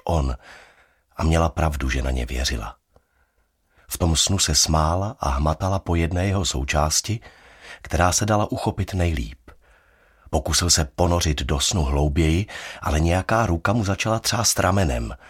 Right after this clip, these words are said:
a sen praskl jako mýdlová bublina. Už mu nebylo devatenáct a nebydlel ve dvoupokojovém bytě v New Jersey. Do osmdesátky mu chybělo půl roku a žil na farmě v New Hampshireu,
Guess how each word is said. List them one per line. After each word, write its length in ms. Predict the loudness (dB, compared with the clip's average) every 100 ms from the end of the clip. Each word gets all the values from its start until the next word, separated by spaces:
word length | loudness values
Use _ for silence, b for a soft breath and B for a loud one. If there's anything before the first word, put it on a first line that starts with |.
| B B B B
a 100 | 0
sen 200 | 2 2 2
praskl 440 | 2 2 0 0
jako 260 | -2 -2 -2
mýdlová 500 | 0 0 2 0 0
bublina. 520 | -2 -2 -2 -6 -12 _ _ _ _ _ _ _ _ _ _ _ _ _ _ _ _ _
Už 200 | -6 0
mu 100 | 2
nebylo 320 | 2 2 0
devatenáct 760 | 0 -2 -2 -2 -2 -6 -12 -14 _ b b b b b -4
a 80 |
nebydlel 500 | 0 2 2 2 2
ve 100 | 2
dvoupokojovém 840 | 2 2 0 -2 0 0 2 2 2
bytě 260 | 0 0
v 60 | 0
New 240 | 0 2
Jersey. 420 | 0 0 -2 -6 -12 b b b b b b b _
Do 140 | -4 0
osmdesátky 800 | 2 2 2 4 2 2 0
mu 140 | 0 0
chybělo 380 | 0 0 2 0
půl 240 | 0 2
roku 400 | 2 0 -4 -4 B B B B B
a 120 | -2
žil 240 | 2 4 4
na 120 | 2
farmě 420 | 2 2 2 2
v 80 | 2
New 220 | 2 2
Hampshireu, 600 | 2 0 0 -2 -4